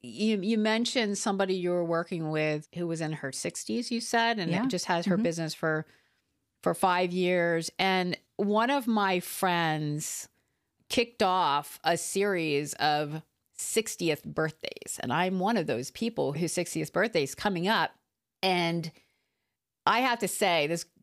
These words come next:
Speaker 1: group of women are just amazing and inspiring. And I'm also the youngest of eight.
Speaker 2: Oh, the youngest of eight.
Speaker 1: And I will
Speaker 2: Wow.
Speaker 1: tell you this, seventy doesn't look bad either. I mean,
Speaker 2: <laughs>
Speaker 1: I'm telling you, I
Speaker 2: That's
Speaker 1: have
Speaker 2: great.
Speaker 1: incredible role models.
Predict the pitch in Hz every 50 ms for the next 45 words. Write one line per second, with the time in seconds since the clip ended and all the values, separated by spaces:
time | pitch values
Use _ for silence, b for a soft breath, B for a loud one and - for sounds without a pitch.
0 | _ _ - 190 196 175 - 165 147 143 151 160 156 156 151 143 135 135 123 117
1 | 127 - - 117 135 135 135 131 135 151 139 131 - - - - - 143 127 123
2 | 120 127 139 147 139 120 110 107 92 78 85 95 - - 143 135 127 135 135 -
3 | - - - - 214 220 226 190 156 139 131 123 117 117 127 - - 180 185 185
4 | 190 226 277 392 427 - 392 311 240 233 220 196 190 196 196 - - 180 170 190
5 | 214 233 123 - - - - - - - - 277 285 233 262 214 226 240 247 330
6 | 320 - 220 - - - 196 226 247 202 160 - - 202 208 233 240 247 254 -
7 | - 214 208 254 - 190 185 180 180 185 180 160 151 180 214 165 110 - - -
8 | - - - - - _ _ _ _ _ _ _ _ - - - - - - 254
9 | 277 285 285 269 240 190 175 175 170 160 160 147 131 151 151 - _ - 156 147
10 | 143 143 131 - - 190 185 175 139 123 90 95 92 - 160 - _ _ _ _
11 | _ - - 170 170 170 320 - - - 370 339 - - - 403 247 202 214 -
12 | 247 - - - 269 262 269 269 254 247 226 208 196 196 190 185 285 - - 220
13 | 240 262 285 311 311 330 339 403 508 480 427 214 214 226 240 226 240 240 233 233
14 | 202 190 196 202 226 311 262 175 123 120 113 95 76 69 57 - - - b